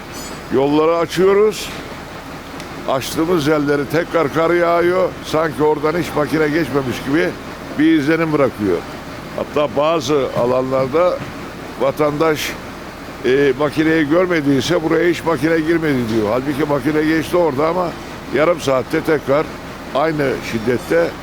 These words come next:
kar doluyor. Şu anda ana arterlerde hiçbir kapalı yerimiz yok. Hastane önünde özel bir ekip var. Saniyesinde zaten kar tutmuyoruz.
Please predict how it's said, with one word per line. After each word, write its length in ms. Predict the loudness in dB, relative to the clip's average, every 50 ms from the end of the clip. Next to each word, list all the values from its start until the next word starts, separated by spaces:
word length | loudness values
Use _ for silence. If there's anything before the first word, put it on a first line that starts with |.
| -14 -14 -14 -14 -14 -10 -4 -2
kar 200 | 0 0 0 0 0 0
doluyor. 400 | 2 4 4 4 4 4 2 0 -2 -8 -10 -10 -10 -10 -12 -12 -12 -4 0
Şu 100 | 2 2
anda 480 | 2 2 2 2 2 2 2 2 0 -4 -10 -12 -12 -12 -12 -10 -10 -10 -12 -12 -12 -12 -12 -12 -12 -12 -10 -6 -2
ana 200 | -2 0 2 2
arterlerde 840 | 2 0 0 0 0 0 0 2 2 2 2 2 0 0 0 0 0 -2 -2 0 0
hiçbir 560 | 0 0 0 -2 -4 -2 0 0 0 2 0
kapalı 380 | 0 0 0 0 0 2 2 2
yerimiz 420 | 2 2 0 0 0 0 0 2
yok. 180 | 2 2 2 2 -2 -6 -12 -12 -8 -6 -6 -4 -4 -6 -8 -8 -10 -10 -6 -6 -4 -4 -4 -4 -4
Hastane 440 | -4 -2 -2 0 0 2 2 2 2
önünde 520 | 2 2 2 0 0 2 2 4 4 2 2 2
özel 380 | 0 2 2 2 2 2 2 2
bir 60 | 2
ekip 380 | 2 2 2 0 0 0 0 0
var. 180 | 0 0 0 -2 -6 -8 -10 -10 -10 -10 -12 -12 -12 -10 -4 -2
Saniyesinde 920 | 0 0 0 0 0 0 0 0 0 0 -2 0 2 2 2 4 2 0 -2 -4 -4 -2
zaten 380 | 0 0 0 0 0 0 0 0 0
kar 140 | -2 -2 -2
tutmuyoruz. 720 | -2 -4 -6 -6 -6 -4 -2 0 0 0 0 -2 -2 -6